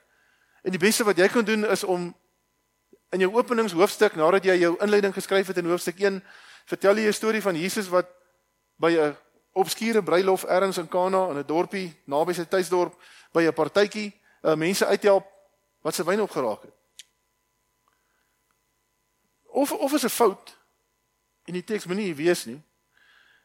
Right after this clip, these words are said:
of dis 'n superbelangrike teks wat ons net nie raak sien hoe belangrik dit is nie. Ek wil hê jy moet saam met my nou kyk na vers elf. Daar's vir ons 'n leidraad. Vers elf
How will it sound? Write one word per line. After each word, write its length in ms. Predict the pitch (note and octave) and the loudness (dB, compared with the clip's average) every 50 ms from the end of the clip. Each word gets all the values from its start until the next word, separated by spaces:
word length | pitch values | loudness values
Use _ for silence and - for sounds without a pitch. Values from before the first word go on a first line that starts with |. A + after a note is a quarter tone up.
| _ _ _ _ _ _ _ | _ _ _ _ _ _ _
of 220 | C4+ D4 C#4 A#3+ | 2 2 2 2
dis 200 | G#3 A3 G3+ - | -2 -2 0 0
'n 60 | G#3 | -2
superbelangrike 880 | G3 - - D4 - D4 C4+ A#3 G3 F#3+ F3+ F#3+ A3+ A#3 A3 G#3 G#3 - | -2 -2 -4 -4 0 0 -2 0 2 2 2 2 2 2 0 0 -2 0
teks 260 | - F#3+ F#3+ - - | 0 -2 -2 -2 -4
wat 200 | D3 D#3 D#3+ - | -4 -4 -4 -2
ons 220 | - F#3 F#3+ F3 E3 | -4 -6 -6 -6 -6
net 180 | F3 F#3+ - | -8 -8 -6
nie 160 | G3+ G3 F#3 | -6 -8 -6
raak 260 | D3 C3+ D3 D#3 D#3 - | -2 -2 -2 -2 -4 -6
sien 380 | - F3 D#3+ D3+ D3 C#3+ B2+ C3+ | -10 -10 -10 -10 -10 -12 -12 -14
hoe 100 | C3+ C3+ | -12 -10
belangrik 340 | C3+ C3+ D3 E3 D#3+ C#3 | -8 -8 -6 -6 -8 -10
dit 120 | - B2+ - | -10 -12 -14
is 200 | G#2+ F#2+ - - | -14 -16 -16 -20
nie. 100 | _ _ _ _ _ _ _ _ _ _ _ _ _ _ _ _ _ B5 _ _ _ _ _ B5 _ B5 _ _ _ _ _ _ _ _ _ _ _ _ _ _ _ _ _ _ _ _ _ _ _ _ _ _ _ _ _ _ _ _ _ _ _ _ _ _ _ _ | _ _ _ _ _ _ _ _ _ _ _ _ _ _ _ _ _ _ _ _ _ _ _ _ _ _ _ _ _ _ _ _ _ _ _ _ _ _ _ _ _ _ _ _ _ _ _ _ _ _ _ _ _ _ _ _ _ _ _ _ _ _ _ _ _ _
Ek 80 | D3 | -14
wil 120 | D3 F3 A3 | -6 -4 -4
hê 40 | C4 | -4
jy 80 | B3+ | -4
moet 80 | A#3+ - | -4 -4
saam 140 | A#3 A3+ A3+ | -4 -4 -2
met 60 | G#3+ | -4
my 40 | G3 | -4
nou 80 | - | -6
kyk 140 | G#3+ G3+ G3 | -6 -8 -8
na 80 | G3 F3+ | -10 -6
vers 240 | - F3 E3 - - | -4 -6 -6 -4 -4
elf. 300 | - D#3 G2+ - - - - - _ _ _ _ _ _ _ _ _ _ _ _ A#2 | -2 -2 -2 -4 -8 -16 -20 -20 _ _ _ _ _ _ _ _ _ _ _ _ -6
Daar's 200 | C3+ D#3 D#3 - | -4 -4 -4 -4
vir 100 | F3+ E3+ | -8 -8
ons 100 | D#3 D#3 | -6 -6
'n 80 | B2 | -4
leidraad. 600 | C3 D3+ D#3+ C#3+ A#2+ G#2+ F2+ D#2+ - _ _ _ _ _ _ _ _ _ _ _ _ _ _ _ _ _ _ | -4 -4 -4 -6 -8 -8 -10 -12 -16 _ _ _ _ _ _ _ _ _ _ _ _ _ _ _ _ _ _
Vers 180 | - D3+ C#3 D3 | -8 -6 -6 -2
elf 460 | F3 F3 F3 E3+ - - - - _ | 0 0 0 0 0 -6 -14 -20 _